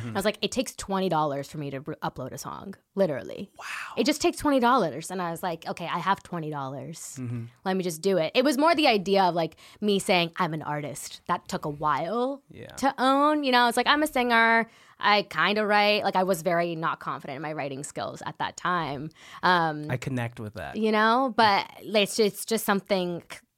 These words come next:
Speaker 1: that you get better at over time and you learn from other people. And, like, now I can say, like, I'm very confident writing and I, like, love my writing style and, like, there's so much more to, like, learn and stuff. But
Speaker 2: Yeah.
Speaker 1: yeah, twenty twenty was the year that, like, this next chapter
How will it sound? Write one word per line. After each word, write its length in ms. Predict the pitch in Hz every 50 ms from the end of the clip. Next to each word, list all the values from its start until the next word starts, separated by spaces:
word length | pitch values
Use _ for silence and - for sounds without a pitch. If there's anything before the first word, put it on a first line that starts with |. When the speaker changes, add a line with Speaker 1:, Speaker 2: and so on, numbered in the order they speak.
| - 120 -
Speaker 1:
that 140 | 175 165 160
you 440 | 156 156 160 156 147 143 151 131 - 180 -
get 180 | 185 160 -
better 220 | - 160 160 165 170
at 140 | 160 - -
over 220 | 165 165 165 151
time 460 | - 294 320 302 240 202 185 180 180
and 140 | 165 156 156 160
you 60 | 160
learn 180 | 175 220 254 247
from 100 | 240 208
other 180 | 185 180 170 180
people. 460 | - 247 233 - 185 175 170 165 165
And, 200 | 160 165 160 170
like, 200 | 165 160 151 -
now 220 | 196 208 214 202
I 120 | 185 175 170
can 180 | - 175 160
say, 180 | 151 165 160 165
like, 140 | 160 156 -
I'm 160 | 160 160 - - - - _ -
very 280 | 175 196 185 170 175
confident 440 | 175 - 170 156 151 147 147 151 -
writing 300 | 160 151 151 147 151 160
and 100 | 147 151
I, 40 | 151
like, 140 | 151 156 - 151
love 180 | 156 147 147
my 140 | 151 139 147
writing 300 | 143 131 139 139 139 143
style 360 | - - 156 143 139 143 139 139
and, 120 | 139 143
like, 60 | 143 156
there's 180 | 160 147 -
so 100 | - 147
much 220 | 151 147 - - -
more 140 | 139 135
to, 60 | 139 147
like, 260 | 139 143 - - _ _ - - - - - _
learn 220 | 170 156 151 160
and 160 | 180 220 262 254
stuff. 320 | - 320 330 359 339 - _ _ -
But 100 | 147 190
Speaker 2:
Yeah. 200 | - 165 160 139 - - _ _ - - -
Speaker 1:
yeah, 180 | 233 269 240
twenty 340 | - - - 190 190 214 233
twenty 360 | - - 202 220 226 170 156
was 160 | 156 160 156
the 100 | - 165 160
year 220 | 165 170 156 156 156
that, 280 | 151 147 131 - - _
like, 360 | 170 160 143 139 - - - _ _ _ _ _ _ _ _ _ -
this 180 | 147 - -
next 220 | 151 - - - -
chapter 440 | - 147 147 - - - 147 143